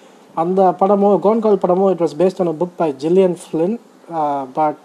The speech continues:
ஆ, அதுல சான்ஸே இல்லாத மாதிரி she is, டேவிட் ஃபின்ச்சர் எடுத்த படம். So டேவிட் ஃபின்ச்சர் is the director of movies like Seven, அப்புறம் Zodiac,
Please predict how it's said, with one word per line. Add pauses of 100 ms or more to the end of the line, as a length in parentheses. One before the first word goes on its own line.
(100)
ஆ,
அதுல
சான்ஸே
இல்லாத
மாதிரி
she
is, (540)
டேவிட்
ஃபின்ச்சர்
எடுத்த
படம். (480)
So (680)
டேவிட்
ஃபின்ச்சர்
is
the
director
of
movies
like
Seven, (1040)
அப்புறம்
Zodiac,